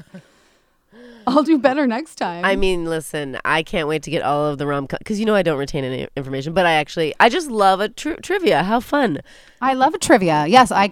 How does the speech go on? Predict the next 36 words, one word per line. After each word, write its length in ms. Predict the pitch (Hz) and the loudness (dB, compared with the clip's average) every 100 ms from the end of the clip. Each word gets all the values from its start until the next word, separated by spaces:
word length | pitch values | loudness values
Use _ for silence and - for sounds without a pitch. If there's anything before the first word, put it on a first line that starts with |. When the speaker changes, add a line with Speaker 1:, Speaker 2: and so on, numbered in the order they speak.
| - | -2
Speaker 1:
I 80 | 196 | -4
look 160 | 202 | -4
forward 340 | - 185 190 196 | -4 -4 -4 -4
to, 140 | - | -2
uh, 200 | 180 160 | 0 0
when 200 | 180 175 | -2 -2
the 100 | 170 | -2
roles 240 | 170 170 170 | -4 -4 -6
are 40 | |
reversed 440 | 170 156 160 202 165 | -8 -8 -10 -8 -8
and 80 | |
I 100 | 143 | -8
give 200 | 147 160 | -8 -10
you 200 | 165 160 | -8 -8
some 240 | 156 - 151 | -8 -8 -6
rom-com 520 | 156 185 202 147 139 | -4 -6 -6 -8 -10
trivia. 220 | - 151 | -10 -4
Speaker 2:
Yes, 360 | 156 147 - - | 0 0 -2 -4
and 340 | 175 180 170 - 175 | -4 -4 -10 -10 -8
we 80 | |
could 120 | 196 196 | -2 0
also 300 | 185 - 185 | 0 -2 -4
do 120 | 202 | 0
Speaker 1:
But 0 | |
yeah. 60 | 175 | 0
Speaker 2:
another 360 | 175 165 165 | 2 2 0
true 220 | 151 185 170 | -2 -8 -4
crime 220 | 190 160 | -4 -4
trivia 340 | 175 160 160 | -4 -2 -2
where 140 | 156 151 | -2 -4
we 80 | 165 | -2
have 180 | 151 147 | -2 -4
a 60 | |
more 160 | 151 151 | -6 -6
specific, 800 | - 160 - 165 143 147 143 - | -8 -12 -6 -6 -4 -8 -8 -6
uh, 300 | 143 123 | 0 2